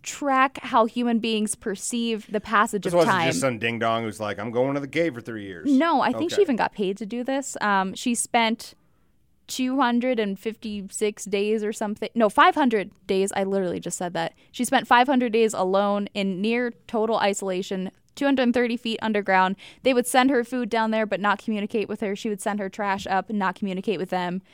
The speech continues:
Speaker 1: Um,
Speaker 2: You don't think they pass notes back and forth?
Speaker 1: No, she didn't wanna talk to people. Um, she said that she stopped keeping track after day sixty-seven. And when they came down to rescue her or get her,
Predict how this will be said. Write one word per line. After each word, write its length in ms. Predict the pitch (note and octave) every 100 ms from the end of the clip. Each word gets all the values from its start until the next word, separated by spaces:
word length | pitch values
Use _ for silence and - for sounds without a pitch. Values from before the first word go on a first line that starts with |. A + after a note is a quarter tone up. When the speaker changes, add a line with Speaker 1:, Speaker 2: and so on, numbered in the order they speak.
| _ _ _ -
Speaker 1:
Um, 240 | G#3 G3
Speaker 2:
You 60 | F#3+
don't 160 | B3+
think 180 | F#3 E3+
they 100 | D3+
pass 260 | D3 C3 -
notes 240 | B2 B2+
back 200 | - C3
and 80 | C3+
forth? 120 | A3
Speaker 1:
No, 380 | A#3 C#4+ E4+ A3+
she 160 | - C4
didn't 240 | A#3+ D4+ A3
wanna 280 | A3 G#4
talk 300 | F4+ B3 F#3 -
to 80 |
people. 440 | F#3 F#3+ - E3+ -
Um, 220 | G#3 G3
she 240 | G3 B3+ A#3+
said 220 | C#4 A#3+
that 100 | A3
she 160 | B3 A#3
stopped 380 | - G#3 G#3
keeping 320 | - A3 G3+ F#3+
track 380 | - F#3 F#3 -
after 340 | F3+ E3 F3+
day 220 | E3+ F3+
sixty-seven. 960 | F3+ - F3 - E3 - E3+ E3 E3+ G#3+ - _ - _ -
And 320 | G#3 G3+ G3 G3+
when 160 | G#3+
they 80 | G#3
came 240 | G3 A3+ G#3+
down 220 | G3+ G#3
to 260 | - G#3+
rescue 460 | F#3 F3+ A#3 - A3+
her 200 | G3+ G3
or 120 | G3
get 200 | G3 G#3+
her, 220 | G#3 E3+